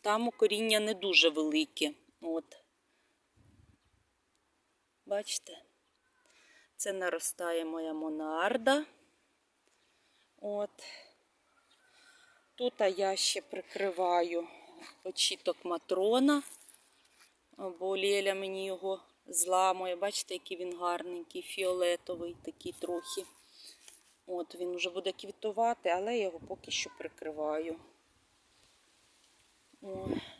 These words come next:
такий красивий ялівець.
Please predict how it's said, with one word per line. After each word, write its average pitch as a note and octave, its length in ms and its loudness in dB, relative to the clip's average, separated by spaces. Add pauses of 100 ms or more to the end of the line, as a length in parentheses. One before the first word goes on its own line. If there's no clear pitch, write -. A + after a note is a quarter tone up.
(120)
такий - 400 -8 (220)
красивий G3 680 0 (920)
ялівець. F#3 920 6